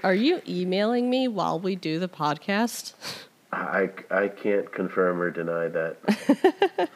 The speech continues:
Speaker 1: <laughs>
Speaker 2: I've, I have a staff of dozens. I've, I've, I have my interns doing, doing my, uh,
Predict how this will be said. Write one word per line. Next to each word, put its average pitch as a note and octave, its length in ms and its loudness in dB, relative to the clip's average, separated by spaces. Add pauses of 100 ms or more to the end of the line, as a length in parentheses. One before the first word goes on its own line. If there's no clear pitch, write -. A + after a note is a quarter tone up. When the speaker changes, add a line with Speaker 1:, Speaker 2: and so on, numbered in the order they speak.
Speaker 1:
<laughs> - 60 -12
Speaker 2:
I've, B2+ 180 8
I B2+ 100 8
have C3+ 140 10
a B2 40 2
staff G#2+ 440 6
of F2+ 280 0
dozens. F2 520 2 (360)
I've, A2 220 4
I've, G#2 340 4
I F#2+ 100 2
have G2 120 2
my F#2 160 2
interns E2+ 580 -2 (800)
doing, F2+ 400 0
doing F2 320 -2
my, D#2+ 320 0
uh, - 300 -12